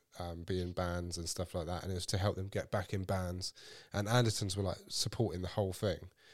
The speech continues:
So it's based in Guildford, and, um, like, they would go to Andertons to buy their equipment, or they'd loan equipment from Andertons.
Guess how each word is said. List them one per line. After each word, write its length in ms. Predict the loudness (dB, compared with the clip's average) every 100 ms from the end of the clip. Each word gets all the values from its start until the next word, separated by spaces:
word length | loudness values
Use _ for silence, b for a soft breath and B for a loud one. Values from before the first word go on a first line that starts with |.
| b b
So 120 | -2
it's 100 | 2
based 280 | 4 6 6
in 80 | 2
Guildford, 540 | 4 2 2 -2 -2 -6 -8
and, 160 | -4 -2
um, 320 | -2 -2 -6 -12 _ _ -2
like, 140 | 2
they 120 | 4
would 120 | 2 4
go 140 | 4
to 120 | 4
Andertons 540 | 4 4 4 2 0 0
to 80 |
buy 320 | 0 2 4 4
their 320 | 2 2 0
equipment, 400 | -2 -2 -2 -2
or 140 | -2
they'd 200 | -2 -2
loan 300 | -2 0 0
equipment 400 | -4 -4 -4 -4
from 160 | -4 0
Andertons. 680 | 2 0 -2 -2 -2 -6